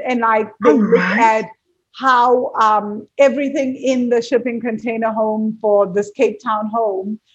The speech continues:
Speaker 1: was, um, reusable everything. Like, the furniture was reusable everything, but you can't tell. It is just the most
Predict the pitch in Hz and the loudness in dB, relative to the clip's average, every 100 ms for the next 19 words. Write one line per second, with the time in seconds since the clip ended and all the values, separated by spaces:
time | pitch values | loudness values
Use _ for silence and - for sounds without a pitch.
0 | _ _ 208 220 226 214 214 214 - - | _ _ -2 2 4 2 -2 -4 -8 -4
1 | 208 196 190 196 180 - 208 233 214 226 | 0 0 -4 -8 -10 -6 -2 -2 0 0
2 | 254 254 220 220 226 - 226 175 208 208 | 0 0 -2 -2 -4 -4 -6 -4 -6 -8
3 | 170 185 - 202 202 202 196 196 202 214 | -8 -12 -12 -6 -2 -2 -4 -6 -2 0
4 | 208 202 202 185 _ _ _ - 339 311 | 2 0 -2 -12 _ _ _ 2 4 4
5 | 302 294 - 254 202 185 196 190 170 214 | 2 -4 -2 0 0 0 -2 -2 -4 -4
6 | 220 214 208 202 196 208 - 202 202 185 | -2 -2 0 0 0 -4 -4 -4 -4 -4
7 | 190 196 247 220 226 - 254 262 262 - | -4 -2 -4 -4 -8 -8 -4 -2 -2 -4
8 | _ _ _ _ - - 262 254 240 196 | _ _ _ _ -18 -4 2 2 2 0
9 | 214 240 233 175 - 262 - 262 240 220 | 0 4 4 2 -4 -4 -2 -2 2 2
10 | 208 - | 0 -6